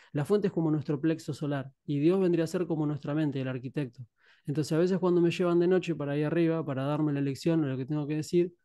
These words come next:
me dicen, "Pero no te olvides", pero algunas cosas en la densidad nos olvidamos. Entonces ahí me hice un montón de tatuajes porque,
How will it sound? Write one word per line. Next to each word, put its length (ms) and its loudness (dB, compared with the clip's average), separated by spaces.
me 80 2
dicen, 200 2
"Pero 180 2
no 140 4
te 100 4
olvides", 580 4
pero 320 -2
algunas 340 2
cosas 440 -2
en 160 -4
la 80 -4
densidad 400 0
nos 200 2
olvidamos. 440 -2
Entonces 260 2
ahí 100 10
me 100 10
hice 140 4
un 60 4
montón 300 2
de 80 0
tatuajes 600 -2
porque, 580 -6